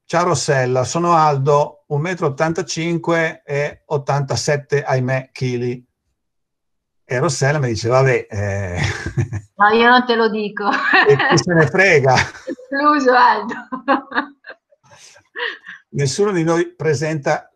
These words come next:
Speaker 1: la nostra parte antropometrica, però se ci facciamo caso,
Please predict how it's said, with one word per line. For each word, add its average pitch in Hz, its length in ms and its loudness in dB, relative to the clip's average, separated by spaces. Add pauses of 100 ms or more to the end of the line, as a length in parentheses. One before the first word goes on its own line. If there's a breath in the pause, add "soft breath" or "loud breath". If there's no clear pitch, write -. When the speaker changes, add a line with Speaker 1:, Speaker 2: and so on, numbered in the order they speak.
(120)
Speaker 1:
la 139 180 -6
nostra 151 480 -2
parte 117 400 -4
antropometrica, 113 1080 -6
però 170 200 -4
se 139 160 -8
ci 143 120 -10
facciamo 160 440 -4
caso, 156 720 -2